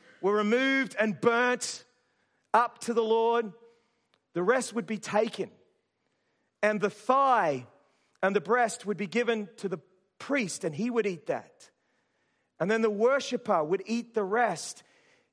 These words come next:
in front of the tabernacle, which was where the presence of the Lord was.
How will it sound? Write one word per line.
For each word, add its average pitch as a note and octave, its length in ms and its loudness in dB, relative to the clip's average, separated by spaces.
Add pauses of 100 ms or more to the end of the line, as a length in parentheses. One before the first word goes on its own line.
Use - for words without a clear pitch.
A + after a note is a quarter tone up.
in G3 100 0
front B3+ 280 2
of A#3+ 100 0
the A3+ 80 -2
tabernacle, A#3 800 0
which D#3+ 220 -8
was G3 200 -2 (120)
where A3 180 0
the G#3 100 0
presence A#3 640 -4
of E3+ 80 -12
the G#3 80 -2
Lord A3 340 0
was. A3+ 800 -2